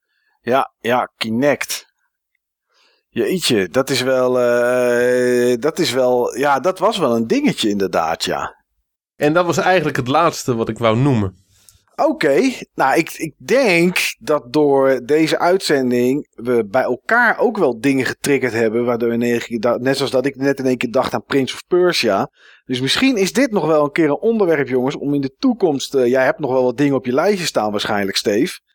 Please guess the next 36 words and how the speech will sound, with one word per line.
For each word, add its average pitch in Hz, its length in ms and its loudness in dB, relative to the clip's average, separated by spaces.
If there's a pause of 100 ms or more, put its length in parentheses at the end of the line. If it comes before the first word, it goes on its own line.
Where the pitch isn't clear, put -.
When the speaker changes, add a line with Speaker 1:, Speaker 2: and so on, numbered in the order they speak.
(680)
Speaker 1:
om, 147 400 0
eh, 127 160 4 (100)
om 156 160 0
in 156 100 0
de 143 140 -14
toekomst 233 460 0
nog 156 120 0
eens 135 100 -6
een 135 100 -4
keertje 131 300 0
op - 140 -18
terug - 260 -2
te - 80 -4
komen 101 880 0 (380)
en 139 200 -2
eens 135 120 -2
te - 100 -10
kijken 151 400 0
of 123 180 -2
we, 113 680 2
of 131 180 -4
we 127 60 -6
nog 196 260 0
meer 131 220 2
van 117 120 -6
dit 113 140 -2
soort 107 140 -8
dingen 101 260 0
hebben. - 200 -2
En 269 160 2
misschien 175 640 0
hebben 95 300 -4
onze 123 220 -2
luisteraars 156 760 2
wel 117 260 0
iets. - 460 -2